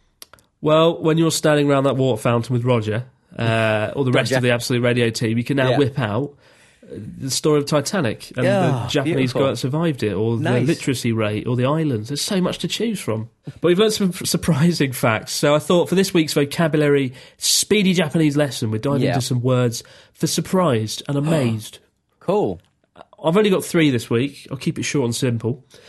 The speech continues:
Speaker 2: Mm.
Speaker 1: Uh, you probably know the first one, and the first one is amazing. What do you think amazing is in Japanese?
Speaker 2: I mean,
Speaker 1: It's
Speaker 2: this
Speaker 1: the
Speaker 2: gets
Speaker 1: most
Speaker 2: used
Speaker 1: lit
Speaker 2: all
Speaker 1: heard
Speaker 2: the
Speaker 1: word
Speaker 2: time.
Speaker 1: everywhere. Yeah.
Speaker 2: Yeah. Um, sugoi. Sugoi.
Speaker 1: Sugoi ne. Yeah, sugoi.
Speaker 2: <laughs>
Speaker 1: I,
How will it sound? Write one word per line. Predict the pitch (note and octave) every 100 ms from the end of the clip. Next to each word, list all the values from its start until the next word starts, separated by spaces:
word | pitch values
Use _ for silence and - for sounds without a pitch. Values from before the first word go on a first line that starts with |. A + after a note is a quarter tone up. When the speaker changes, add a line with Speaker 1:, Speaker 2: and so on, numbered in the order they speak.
| -
Speaker 2:
Mm. | B2+ A2+
Speaker 1:
Uh, | B2+ B2+ B2+ B2+
you | D#3+
probably | D#3 G3+ E3
know | D3+
the |
first | B2+ D3+ C#3 -
one, | A2 A2+
and | C#3
the | C3+
first | B2+ D#3 C#3
one | C3+
is | C#3
amazing. | D#3 E3+ F3+ F3+ B2+ G#2+ G#2 _ _
What | D#3+
do | F3+
you |
think | F3 D#3+
amazing | D3+ D3 C#3 A#2
is | G#2+
in | A#2
Japanese? | B2 - B2 G#2+ - _ _ _
Speaker 2:
I | D3+
mean, | F3
Speaker 1:
It's | C#3+
Speaker 2:
this | F3+
Speaker 1:
the | D3
Speaker 2:
gets |
Speaker 1:
most | F3 D3+
Speaker 2:
used | D3+ C3 D3+
Speaker 1:
lit | D#3+ -
Speaker 2:
all | D3+ C#3+
Speaker 1:
heard |
Speaker 2:
the | C3
Speaker 1:
word | C#3+ C3
Speaker 2:
time. | C3
Speaker 1:
everywhere. | B2+ A#2 A2 A2 -
Yeah. | B2+ A2+
Speaker 2:
Yeah. | A#2 G#2 F#2+ - _ _ _ -
Um, | A2 A2+ G2+
sugoi. | - C#3 F#3 D3+ G2+ -
Sugoi. | - G3 F4 F4 F#3 A2 _ _ _ _ _ _ - - _ _ _
Speaker 1:
Sugoi | - - D3 F4 A4 G4
ne. | A#2+ F2 - - - - _
Yeah, | C#3 C3 A2 - _
sugoi. | - C#3 B2+ A#2 G#2
Speaker 2:
<laughs> |
Speaker 1:
I, | D3 D#3 D#3 -